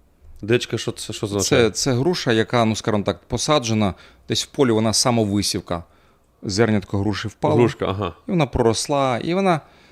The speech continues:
Speaker 2: як би її за нею не, не покращувати, її, образно кажучи, характер,
Speaker 1: Ага.
Speaker 2: можна навіть підрізати її, а, вона не перестане народжувати дички. Тобто це маленькі будуть грушки такі. Єдиний спосіб покращення її,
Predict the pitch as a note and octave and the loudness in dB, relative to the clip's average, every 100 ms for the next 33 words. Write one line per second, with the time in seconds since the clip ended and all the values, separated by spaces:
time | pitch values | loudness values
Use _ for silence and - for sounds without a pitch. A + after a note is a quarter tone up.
0 | - _ _ - G2+ C#3+ F#3 E3+ D#3 C#3 | -20 _ _ -8 0 4 4 2 -2 0
1 | C#3 A2 B2+ C3 C3 A#2 A2+ A#2+ - A#2 | 0 2 2 2 2 2 2 2 2 0
2 | A2+ - - B2 - A#2+ A#2 G2 G2 - | 0 -6 -4 -4 0 2 2 2 -4 -2
3 | G2+ G2+ A2+ G2 G2+ G2 A2 G2 - - | -2 0 2 2 2 2 2 0 -2 -2
4 | C#3+ D#3+ - F#2+ F2+ - A#2+ A#2+ A2+ G#2+ | 0 0 -2 -6 -6 -6 0 2 4 4
5 | G#2+ G#2+ G#2 G2 G#2 G2+ F#2+ F#2 E2+ - | 4 2 0 -2 0 2 0 -2 -4 -6
6 | - - - - - G#2 G#2 F#2+ - G2 | -18 -20 -20 -18 -6 0 0 0 -2 0
7 | C#3 D3 D#3 C#3+ C3+ C#3 - C3 B2+ - | 2 4 4 6 4 4 2 2 2 0
8 | D3 C#3 A#2+ A2 A2+ G2+ G2+ F#2+ E2+ G2+ | 2 4 4 6 4 2 -2 -4 -2 0
9 | F2+ - - - _ - _ _ _ _ | 0 -4 -10 -18 _ -20 _ _ _ _
10 | _ _ _ _ - A2+ - - G#3 D4 | _ _ _ _ -8 -8 -6 -2 2 2
11 | D4+ A#3 F#3+ G#2+ G#2+ - F2+ - G2 - | 2 2 2 0 -2 -4 -8 -8 -10 -12
12 | - - - A2 C#3 B2+ - G3+ F#3+ - | -20 -6 -2 2 4 2 2 0 2 0
13 | - - - - B2 - B2+ A#2+ - A#2 | -2 -12 -16 -2 0 4 4 4 2 2
14 | A2 G#2+ A2 | 4 4 2